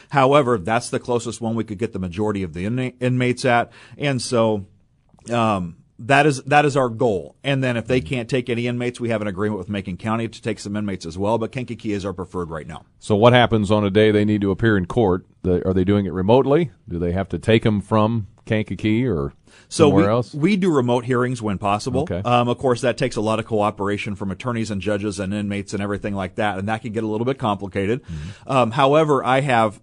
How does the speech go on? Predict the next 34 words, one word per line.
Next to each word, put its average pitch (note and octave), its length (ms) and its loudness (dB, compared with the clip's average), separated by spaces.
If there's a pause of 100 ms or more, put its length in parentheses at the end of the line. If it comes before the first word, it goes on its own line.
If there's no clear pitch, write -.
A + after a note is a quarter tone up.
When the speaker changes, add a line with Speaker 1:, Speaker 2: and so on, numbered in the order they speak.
(100)
Speaker 1:
three C#3 340 -2
full-time A#2 680 -2
transport A2+ 720 -6
team G2+ 300 -4
members, G2+ 540 -2 (140)
uh, G2+ 300 0
through A2+ 200 -4
corrections G#2 520 -4
that G2+ 160 -4
will G2 100 -4
go G2 340 -2 (240)
almost A#2 420 -2
daily G2+ 320 0
up F#2+ 120 -6
to F#2 60 -12
Kankakee, G2 520 -8
pick G#2 260 -8
up G#2 140 -4
people A2 260 -6
to F#2+ 80 -6
bring G2 160 -4
'em F#2+ 80 -4
down G2 160 -4
to F#2+ 40 -6
the F2 60 -8
Champaign F2+ 380 -8
County F2 240 -8
Courthouse, G2 500 -4
and G#2 80 -8
then G#2 140 -4
they'll F2+ 80 -8
take - 220 -10
'em E2 100 -10
back. B1+ 300 -14